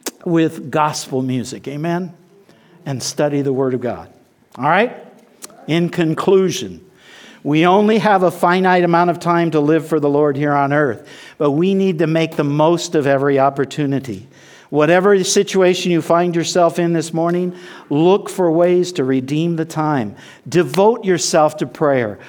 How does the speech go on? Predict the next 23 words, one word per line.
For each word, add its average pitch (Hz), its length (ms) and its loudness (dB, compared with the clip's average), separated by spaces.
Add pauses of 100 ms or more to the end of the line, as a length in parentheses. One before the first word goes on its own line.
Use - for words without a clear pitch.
(120)
Walk 226 460 -4
in 208 240 0
wisdom 156 600 0 (280)
and 151 260 -2
season 214 600 0
your 202 240 2
speech 185 720 -4 (240)
with 143 180 0
the 143 100 2
grace 156 380 2
of 165 140 -2
God, 151 440 2 (360)
always 175 540 0
being 143 340 -2
ready 147 280 0
to 131 100 -2
give 143 200 -2
an 143 80 -2
answer 156 360 -2
to 151 120 -2
those 156 320 0
who 139 160 -2
ask, 170 480 0